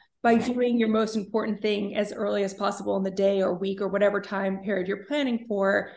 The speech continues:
um, you make it as easy as possible to do something you really want to do or, or deem as a priority for yourself personally or professionally. And how does this help us as professional working women? Well, um,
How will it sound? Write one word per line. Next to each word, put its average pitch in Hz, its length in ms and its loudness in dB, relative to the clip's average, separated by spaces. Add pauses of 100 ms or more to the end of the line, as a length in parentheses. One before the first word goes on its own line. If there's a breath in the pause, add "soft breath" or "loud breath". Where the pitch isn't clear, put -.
(240 loud breath)
um, - 200 0
you 240 120 2
make 254 280 4
it 262 100 4
as 220 260 -2
easy 214 460 -2
as 214 220 -4
possible 196 520 -4
to - 120 -6
do 196 140 -6
something - 380 -4
you - 140 -6
really 101 220 -6
want 240 320 -2
to 240 100 -6
do 220 400 -2
or, 202 360 -4
or 208 200 -2
deem 196 260 -2
as 175 140 -4
a - 40 -4 (120)
priority 185 360 -2
for 185 180 -6
yourself 208 520 -4
personally 185 400 -4
or - 100 -2
professionally. - 680 -4
And 208 340 -2 (560 soft breath)
how 302 100 2
does 339 180 0
this 285 160 -4
help 240 220 0
us 247 180 -2
as 247 120 -4
professional 226 540 -2
working 208 340 -2
women? 233 340 0
Well, 220 400 2 (280 loud breath)
um, 214 400 2